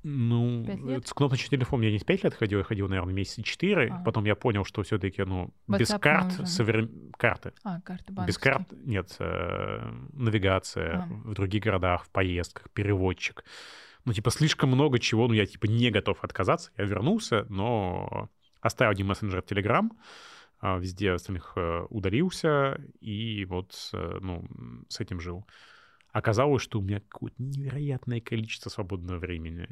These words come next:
Speaker 1: Я много чего поменял в своей жизни, научился играть на гитаре, занялся лепкой, пошёл в спортзал. Э,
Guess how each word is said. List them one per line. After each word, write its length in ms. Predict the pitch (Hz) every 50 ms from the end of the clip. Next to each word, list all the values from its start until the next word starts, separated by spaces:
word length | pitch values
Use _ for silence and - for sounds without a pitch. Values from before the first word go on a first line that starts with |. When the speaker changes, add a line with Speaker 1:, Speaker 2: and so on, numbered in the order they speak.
| 110 101
Speaker 1:
Я 260 | 101 92 87 85 90
много 340 | 95 98 98 104 110 95 87
чего 140 | - - 90
поменял 320 | - 92 87 87 87 76
в 40 | -
своей 200 | - - 98 90
жизни, 340 | 87 131 170 170 123 104 95 90 87 87 87
научился 440 | 90 90 90 87 - - 104 - -
играть 200 | 95 92 90 -
на 60 | - 87
гитаре, 440 | 87 90 - - 139 151 135 113
занялся 380 | 90 87 85 85 85 82 - - 92
лепкой, 340 | 95 131 143 - - - -
пошёл 260 | - - - - 82
в 40 | -
спортзал. 560 | - - - 82 82 107 131 143 135 120 - - - - - - - - - - _ _ -
Э, 300 | - 82 80 80 78 78